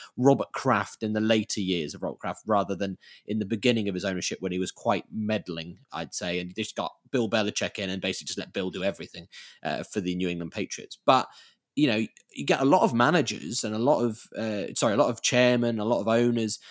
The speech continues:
that are very, very involved. Uh, and just because you've been successful in the world of business doesn't mean you're gonna be successful in the world of, uh, the N F L or, or soccer or, or whatever. And, and so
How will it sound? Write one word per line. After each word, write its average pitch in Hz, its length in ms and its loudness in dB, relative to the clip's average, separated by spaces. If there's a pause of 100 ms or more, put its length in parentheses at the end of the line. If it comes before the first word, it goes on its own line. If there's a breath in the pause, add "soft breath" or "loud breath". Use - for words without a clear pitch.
(160 loud breath)
that 120 380 2 (480)
are 139 180 4 (100)
very, 147 380 8
very 117 340 4
involved. 90 760 -4 (180)
Uh, 104 340 -2
and 113 180 -4
just - 160 -2
because 160 200 -2
you've 175 100 0
been 170 100 2
successful - 480 0
in 127 40 0
the 123 60 2
world 123 140 4
of - 100 -4
business 160 460 0
doesn't 120 200 0
mean 120 160 0
you're 117 100 2
gonna 113 180 -2
be 110 300 0
successful - 520 -2
in 104 80 0
the 104 80 0
world 104 260 2
of, 95 220 -4 (400 soft breath)
uh, 98 220 4
the 104 160 2
N 95 80 2
F 95 120 0
L 95 380 4
or, 95 380 2 (100)
or 95 380 -2 (320)
soccer 92 880 0
or, 107 240 2 (240 loud breath)
or 135 160 8
whatever. 147 760 6
And, 127 380 0
and 131 220 -4
so 147 240 6